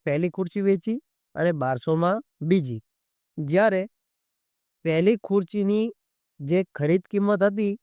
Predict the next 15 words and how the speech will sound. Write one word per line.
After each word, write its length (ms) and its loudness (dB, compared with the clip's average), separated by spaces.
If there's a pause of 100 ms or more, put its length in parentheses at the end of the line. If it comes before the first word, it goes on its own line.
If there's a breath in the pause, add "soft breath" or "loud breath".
(140)
એ 120 -2 (120)
હજાર 320 2
રૂપિયા 500 -2 (500)
હતી 340 -6 (560)
અને 180 2 (140)
એને 260 2
આપણે 280 2
બારસોમાં 680 -2 (180)
વેચી 300 0
છે 240 -10
અને 160 0
બીજી 360 -2
ખુરશી 380 -4 (760)
પંદરસોમાં 720 2
હતી 220 -6